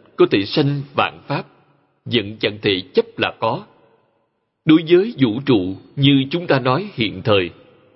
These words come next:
nhà Phật gọi nó là dạng pháp hay pháp giới. Y báo và chánh báo trang nghiêm trong mười pháp giới có thể sanh ra dạng pháp.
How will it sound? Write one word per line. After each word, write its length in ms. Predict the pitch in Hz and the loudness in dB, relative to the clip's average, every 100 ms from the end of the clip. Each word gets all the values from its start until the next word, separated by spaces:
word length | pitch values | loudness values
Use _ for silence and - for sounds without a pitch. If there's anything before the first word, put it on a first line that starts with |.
| - | -4
nhà 140 | 127 | -4
Phật 260 | 113 120 - | 0 -2 0
gọi 220 | 110 - | 0 0
nó 260 | 104 110 196 | -2 -4 -4
là 260 | 120 95 82 _ | -6 -6 -12 _
dạng 300 | 113 101 76 | -6 -6 -6
pháp 260 | 80 151 202 _ _ _ _ | -6 -6 -6 _ _ _ _
hay 340 | 131 127 113 110 | -4 -2 -4 -6
pháp 200 | 147 143 | -6 -2
giới. 280 | 139 127 101 - - _ _ _ _ _ _ _ | 0 2 0 -10 -20 _ _ _ _ _ _ _
Y 260 | - 147 143 | 0 0 0
báo 380 | 139 135 208 247 - | 0 -2 -6 -14 -8
và 300 | 113 101 82 | -4 -4 -6
chánh 320 | - 123 135 | -6 -6 -2
báo 180 | 139 131 | -4 -2
trang 220 | - 131 127 | -2 -4 -2
nghiêm 260 | 127 117 107 | -4 -4 -2
trong 160 | 143 135 | 0 2
mười 140 | 104 | -2
pháp 280 | - 127 - | -2 -4 2
giới 240 | 135 170 - - - _ | 2 2 -2 -18 -20 _
có 100 | - 196 | 0 2
thể 120 | 110 | 0
sanh 240 | 110 160 | 0 -2
ra 140 | 143 156 123 | 0 0 0
dạng 220 | 95 87 | -4 -6
pháp. 280 | - 190 | -10 -10